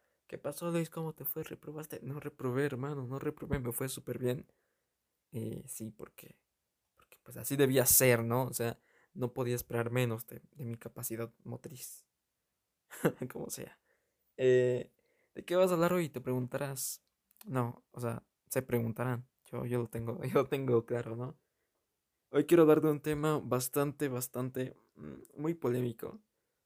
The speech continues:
que ha existido lastimosamente a lo largo de la historia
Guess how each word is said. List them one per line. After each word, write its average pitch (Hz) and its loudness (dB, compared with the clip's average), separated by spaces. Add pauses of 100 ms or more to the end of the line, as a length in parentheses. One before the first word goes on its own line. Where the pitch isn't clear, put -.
(600)
que - -2
ha 117 6
existido 120 2
lastimosamente 113 -2
a - -4
lo 95 -6
largo 117 -4
de 107 -10
la - -12
historia 117 -2